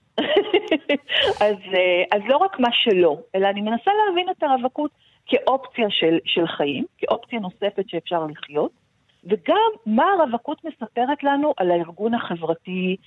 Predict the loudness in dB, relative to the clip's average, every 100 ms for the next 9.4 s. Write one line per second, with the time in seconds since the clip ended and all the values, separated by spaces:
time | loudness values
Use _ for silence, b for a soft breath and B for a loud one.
0 | B -8 0 4 4 4 0 0 0 2
1 | 2 0 0 0 -2 0 -2 -2 -6 -8
2 | -8 -12 -8 -6 -6 -8 _ _ -2 0
3 | 0 0 0 2 4 4 2 0 -2 -4
4 | -10 -6 -4 -2 -2 -2 -2 -2 -2 0
5 | 0 0 _ _ B B -2 2 2 2
6 | 0 0 2 2 2 2 2 2 0 0
7 | -2 2 4 4 2 0 0 -2 -6 -8
8 | -6 -8 -6 -4 -2 -4 -6 B B B
9 | B -6 0 2